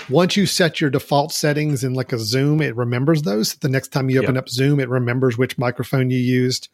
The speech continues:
Speaker 1: last time. As long as that microphone is still hooked up, it's gonna go to that by default. It's just a much better experience, so much better
Speaker 2: Yep.
Speaker 1: experience on everything.
Speaker 2: Yep.
Speaker 1: So, yeah.
Speaker 2: So, Alan, what,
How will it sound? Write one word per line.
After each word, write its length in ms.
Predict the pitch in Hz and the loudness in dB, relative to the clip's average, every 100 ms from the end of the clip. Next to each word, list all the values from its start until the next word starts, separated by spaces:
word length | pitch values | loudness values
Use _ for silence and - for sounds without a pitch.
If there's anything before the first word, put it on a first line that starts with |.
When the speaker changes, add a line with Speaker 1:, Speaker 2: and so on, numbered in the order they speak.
| _ _ _ _ | _ _ _ _
Speaker 1:
last 280 | 160 143 - | 2 2 2
time. 220 | 151 147 | 0 2
As 140 | 127 113 | 2 2
long 160 | 117 | 2
as 60 | 127 | 2
that 140 | 131 | 0
microphone 440 | 123 127 139 - 131 | 0 0 0 0 0
is 80 | 120 | 0
still 220 | 151 127 | 0 0
hooked 200 | 123 - | -2 -2
up, 180 | 202 - | -4 -2
it's 140 | 143 - | -8 -4
gonna 300 | 127 117 123 | -4 -4 -4
go 180 | 120 120 | -2 -2
to 100 | 117 | -2
that 200 | 117 120 | -6 -6
by 100 | 117 | -8
default. 420 | 110 147 170 170 _ _ _ _ | -4 0 0 -2 _ _ _ _
It's 400 | - _ - - | -20 _ -20 -2
just 140 | 226 208 | 2 4
a 40 | |
much 240 | 185 - | 4 2
better 200 | 170 147 | 2 2
experience, 680 | 120 - 127 110 113 156 - - | 2 -2 -6 -6 -6 -6 -8 -6
so 160 | - 160 | 0 2
much 220 | 143 - | 2 0
better 160 | 127 | -2
Speaker 2:
Yep. 60 | 104 | -2
Speaker 1:
experience 560 | - - 117 113 123 - | -2 -8 -8 -8 -6 -4
on 100 | 117 | -4
everything. 380 | 110 107 - - | -6 -6 -6 -4
Speaker 2:
Yep. 80 | 104 | -2
Speaker 1:
So, 300 | - 107 127 - - - - - | -2 -4 -8 -12 -16 -14 -8 -4
yeah. 200 | 123 117 - - - - _ _ _ | -2 -4 -8 -20 -20 -20 _ _ _
Speaker 2:
So, 160 | - 151 | 0 4
Alan, 260 | 143 151 | 4 4
what, 140 | 139 | 4